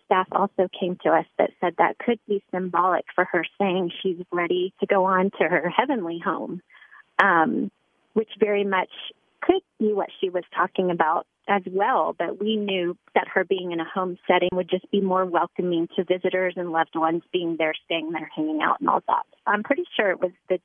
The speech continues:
day or two after she came to my house, 'cause we got there, like, on a Wednesday night. I remember we got home, that ambulance brought her, you rode with her, and we got her all set up in a hospital bed in my room with all the tubes and the morphine and the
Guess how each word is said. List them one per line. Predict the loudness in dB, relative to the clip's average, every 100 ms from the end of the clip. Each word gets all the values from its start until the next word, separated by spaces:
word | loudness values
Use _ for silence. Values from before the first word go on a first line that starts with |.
| _ _
day | -2 0
or | -2 -6 -4
two | 0 0 2
after | 2 0 0 -2 -2 -4
she | -4 0
came | 0 2 -2 _ _
to | 2
my | 4 4
house, | 4 2 2
'cause | -4 -2
we | 2
got | 2 2 0
there, | 2 0 -2 _ -4
like, | 0 2
on | 2
a |
Wednesday | 2 2 2 0
night. | 0 -2 -4 -8 -2
I | 0
remember | 0 0 0
we | -2 0
got | 0 0
home, | 0 0 2 2 0 -4 -2
that | -2 0
ambulance | 0 0 0 0 -2 -4
brought | -2 -2 0
her, | 0 -2 -6 -2
you | -2
rode | 2 2 2 0
with | -2 -2
her, | -2 -2 -4 -2
and | 0
we | 2
got | 2 2
her | 0
all | -2 _
set | 0 0
up | 2
in | 2
a | 0
hospital | 2 0 _ 0 0 0
bed | 0 2 0 -2
in | -2 0
my | 2
room | 2 2 2 0
with | -2 0
all | 0 0
the | 0 -4 _ _ -12 -2
tubes | 0 2 0 -2
and | 0 2
the |
morphine | 2 0 -2 -2 -2 0 0
and | 0 -2
the | -2